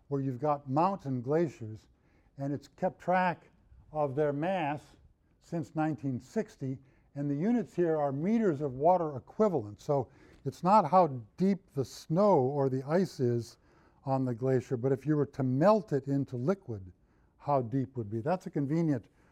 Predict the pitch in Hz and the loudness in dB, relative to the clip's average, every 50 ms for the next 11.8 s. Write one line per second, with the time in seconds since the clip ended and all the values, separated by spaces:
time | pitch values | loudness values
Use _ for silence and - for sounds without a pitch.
0 | _ _ _ _ - 127 139 170 185 - - 127 123 123 - - - 131 127 117 | _ _ _ _ -2 2 2 2 2 2 -2 -6 -6 -6 -8 -10 -8 -8 -8 -6
1 | - - 143 139 131 117 - _ _ _ _ _ _ _ - - - - 131 143 | -2 0 0 0 0 -2 -6 _ _ _ _ _ _ _ -20 -20 -10 -4 2 4
2 | 175 208 214 190 - - 143 135 127 151 151 143 131 120 113 165 170 165 - 131 | 6 6 6 6 4 0 0 0 2 2 2 2 0 0 0 0 0 0 -2 -6
3 | 113 104 98 139 156 170 165 - - 135 107 107 101 107 127 - - _ _ _ | -6 -4 -2 0 0 0 0 -2 -6 -6 -6 -4 -4 -6 -6 -10 -12 _ _ _
4 | _ _ _ _ - 127 131 139 165 202 196 180 156 135 - - 151 127 - - | _ _ _ _ -6 -2 0 2 2 2 2 2 0 -2 -2 -2 -4 -4 -4 -2
5 | - 190 214 202 - - 139 117 101 - - - 127 123 120 117 113 107 107 101 | 0 0 0 0 0 -2 -2 -2 -4 -8 -10 -6 -4 -4 -4 -4 -4 -6 -8 -10
6 | _ _ _ _ _ _ _ _ _ _ _ _ _ - 127 113 104 104 - 170 | _ _ _ _ _ _ _ _ _ _ _ _ _ -12 -12 -10 -8 -4 -2 0
7 | 160 156 143 135 127 113 110 156 147 127 - - 175 190 196 160 131 - - 139 | 0 2 0 0 0 0 0 2 0 0 0 2 2 2 4 2 -2 -4 -4 -6
8 | 123 113 - - 117 - - 143 139 135 117 - - 113 104 - - _ _ _ | -6 -6 -6 -8 -8 -6 -2 -2 -2 -2 -4 -6 -6 -8 -8 -8 -14 _ _ _
9 | _ _ _ _ - 131 147 175 175 165 156 147 139 127 131 165 202 190 143 - | _ _ _ _ -2 0 2 4 6 6 6 4 4 2 2 2 2 2 0 -4
10 | - - - 120 - - - 160 156 139 120 127 147 156 156 - - 139 120 117 | -10 -12 -12 -12 -8 -4 -2 0 0 0 2 2 2 2 0 -4 -6 -6 -4 -4
11 | 117 117 107 139 160 151 107 90 - - - - 127 120 110 | -4 -2 -2 -2 -2 -2 -2 -4 -8 -14 -10 -8 -6 -6 -8